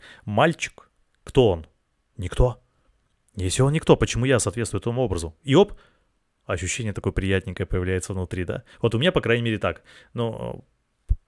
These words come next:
то есть и дальше я уже говорю себе, могу сказать, да, проговорить про себя, ну, или может просто осознать, что почему я должен соответствовать образу какого-то левого чувака, которого я никогда больше не увижу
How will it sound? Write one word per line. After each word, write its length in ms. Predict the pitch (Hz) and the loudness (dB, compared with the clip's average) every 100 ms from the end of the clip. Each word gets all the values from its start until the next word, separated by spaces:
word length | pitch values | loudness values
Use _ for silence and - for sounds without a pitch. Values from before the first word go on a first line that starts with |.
| _ _ - | _ _ 0
то 80 | 110 | 0
есть 160 | - | 0
и 80 | 131 | 2
дальше 280 | 139 170 120 | 4 4 2
я 100 | 113 | 0
уже 120 | 104 | 0
говорю 180 | 104 139 | -4 -4
себе, 240 | - 95 | -4 -2
могу 200 | 101 101 | -2 -4
сказать, 280 | - 104 151 | -4 -4 -2
да, 140 | 113 | -2
проговорить 420 | 113 101 90 92 - | -2 -6 -4 -6 -8
про 100 | 92 | -10
себя, 220 | 139 175 | -8 -6
ну, 300 | 110 90 87 - - | -6 -6 -8 -14 -12
или 120 | 98 | -8
может 200 | 95 90 | -6 -4
просто 260 | - 123 127 | -4 0 0
осознать, 320 | 113 107 110 | 0 -2 -2
что 300 | - 95 87 _ _ _ _ _ _ _ | -2 -2 -4 _ _ _ _ _ _ _
почему 280 | - - 107 | -12 -8 -4
я 180 | 113 98 | 0 2
должен 260 | 87 95 85 | 2 -2 -2
соответствовать 600 | 90 - - 110 92 - _ _ _ _ _ - - | -4 -4 -8 -8 -10 -12 _ _ _ _ _ -8 0
образу 400 | 170 139 85 85 | 2 2 -2 -6
какого-то 440 | - 147 156 123 | -4 -2 0 0
левого 400 | 113 185 180 135 | 2 4 4 4
чувака, 560 | - 120 104 214 180 - _ - | 4 2 4 2 0 -4 _ -6
которого 300 | 123 185 160 | 0 4 4
я 100 | 160 | 4
никогда 240 | 165 170 | 4 4
больше 240 | 170 165 160 | 4 4 2
не 60 | |
увижу 420 | 170 196 156 - | 0 0 -4 -8